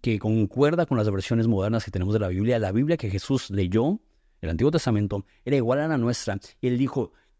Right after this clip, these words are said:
"Cada tilde de ese libro es algo que yo voy a cumplir". Entonces Dios veía la Biblia no como conteniendo palabras divinas, y tienes que descifrar cuáles son divinas y cuáles no,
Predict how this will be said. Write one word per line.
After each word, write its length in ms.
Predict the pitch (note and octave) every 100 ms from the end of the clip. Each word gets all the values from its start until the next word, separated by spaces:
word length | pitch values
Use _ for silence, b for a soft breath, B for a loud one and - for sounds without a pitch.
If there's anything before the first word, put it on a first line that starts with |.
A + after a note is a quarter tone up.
| -
"Cada 380 | E3 G3+ A#3
tilde 680 | G#3 _ F3+ A3 A#3+ A3+ A#3
de 120 | F#3 E3
ese 180 | -
libro 460 | D#3+ F3 F#3 B2+ A2+
es 120 | A2+
algo 200 | C#3 C3
que 120 | A#2
yo 140 | G#2+ B2
voy 120 | B2+
a 40 |
cumplir". 460 | G#2+ F#2 G#2 F2+ - _ _ _ _ _ _
Entonces 720 | G3+ E3 E3+ D#3+ F3+ C3 A#2
Dios 520 | A2 C3+ F3+ F3 - _ _
veía 340 | - A#2+ B2+ C#3
la 120 | G#2
Biblia 540 | A#2+ F#3+ D3+ A#2 A#2 - b b
no 180 | C3+ E3+
como 260 | G3+ F#3+ -
conteniendo 1300 | F3 D#3 D#3+ D3 D#3+ G3+ B3 B3 G#3+ C#3+ B2+ C3+ D3
palabras 540 | C3 A#2+ A2+ A#2 A2 A2
divinas, 580 | G#2 G#2 G#2+ C#3 E3
y 60 | C3
tienes 280 | G#2+ A#2+ A#2+
que 80 | A#2
descifrar 440 | G#2 G#2 - A2
cuáles 180 | G#2 G2+
son 120 | A2+
divinas 340 | G#2 G2+ G2
y 80 | G2
cuáles 320 | - F#2 F#2
no, 200 | F#2 E2